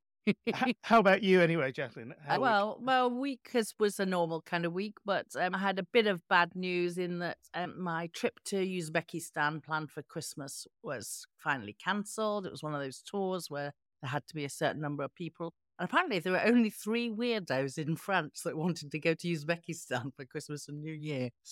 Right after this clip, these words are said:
Speaker 1: And we were two of them, but so they cancelled it.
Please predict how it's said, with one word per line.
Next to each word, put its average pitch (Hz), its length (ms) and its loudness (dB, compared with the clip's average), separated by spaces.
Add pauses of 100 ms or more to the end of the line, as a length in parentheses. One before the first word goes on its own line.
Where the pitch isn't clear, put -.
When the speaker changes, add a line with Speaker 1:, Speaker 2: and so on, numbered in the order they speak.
Speaker 1:
And 151 240 -2
we 156 120 -4
were 151 120 0
two 285 180 -2
of 196 160 4
them, 131 240 -2
but 185 160 -4
so 202 120 6
they 190 100 4
cancelled 120 460 -10
it. 127 240 -8